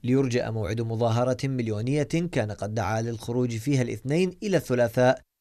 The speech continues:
لتتفق مع موعد عقد جلسة مجلس النواب.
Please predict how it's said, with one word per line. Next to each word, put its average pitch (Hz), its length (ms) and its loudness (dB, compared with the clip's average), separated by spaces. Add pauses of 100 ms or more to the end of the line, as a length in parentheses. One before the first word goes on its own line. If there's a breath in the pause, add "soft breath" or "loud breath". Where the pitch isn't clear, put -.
لتتفق 165 580 0
مع 139 260 2
موعد 131 360 0
عقد 123 340 -2
جلسة 120 360 -2
مجلس 101 380 -6
النواب. 104 500 -2